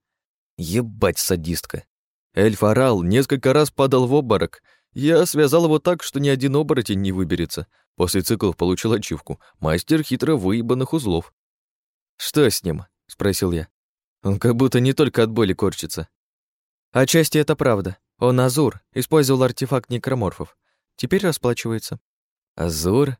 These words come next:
скривился я. «Клятва преступники на словах», быстро выговорила Катарся.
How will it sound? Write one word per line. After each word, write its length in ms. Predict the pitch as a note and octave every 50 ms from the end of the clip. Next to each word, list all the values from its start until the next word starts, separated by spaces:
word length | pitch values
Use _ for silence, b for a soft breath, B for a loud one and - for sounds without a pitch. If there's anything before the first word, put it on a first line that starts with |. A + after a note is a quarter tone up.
| _ _ _
скривился 540 | - - - F#2 F2+ E2+ F2+ E2+ - -
я. 180 | E2 E2 D#2+ - _ _ _ _ _ _ _ _ _ _ _ _ _ _ _ -
«Клятва 320 | C#3+ D#3 F3 E3 F3+ E3+
преступники 520 | - F3 E3+ - - E3 C#3 C3 A2 F#2+
на 120 | G2 F#2+ F#2
словах», 420 | - - F2+ E2 F2 F2+ - _ _ _ _ - G2+
быстро 260 | G#2 - - F#2+ G2
выговорила 400 | F2+ E2 G2 F#2 E2+ F#2 E2+ E2+
Катарся. 480 | - F2+ - F2+ E2+ F2 - - F2+